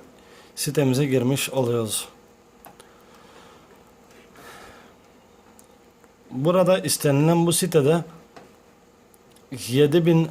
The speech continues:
ruble para birimi Rusya'da, yedi bin ruble ilk başlangıç olarak yapmak şarttır.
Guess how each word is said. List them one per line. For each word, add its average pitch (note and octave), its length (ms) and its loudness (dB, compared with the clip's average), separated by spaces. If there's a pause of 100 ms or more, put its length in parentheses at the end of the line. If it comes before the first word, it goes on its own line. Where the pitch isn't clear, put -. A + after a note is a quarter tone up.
ruble C#3 560 2 (880)
para C3 280 0
birimi A#2+ 380 0 (340)
Rusya'da, B2+ 540 -4 (360)
yedi B2+ 300 0
bin C3 140 0
ruble C#3 380 0 (400)
ilk D#3 220 -4
başlangıç C#3 540 -2
olarak C#3+ 480 0
yapmak C3+ 440 -4
şarttır. B2+ 500 -4